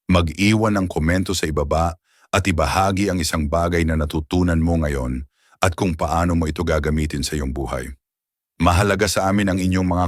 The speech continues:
kaisipan, kaya huwag mag-atubiling ibahagi ang mga ito.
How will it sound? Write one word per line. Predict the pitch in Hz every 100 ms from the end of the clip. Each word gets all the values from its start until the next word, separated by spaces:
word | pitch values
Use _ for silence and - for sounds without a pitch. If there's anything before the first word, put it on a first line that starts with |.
| 87
kaisipan, | 85 - 80 127 104 78 73 _ _
kaya | 92 90
huwag | 80 92 117 127
mag-atubiling | 120 107 87 104 92 98 107
ibahagi | 90 82 87 87 90
ang |
mga | 82 80 73
ito. | 65 64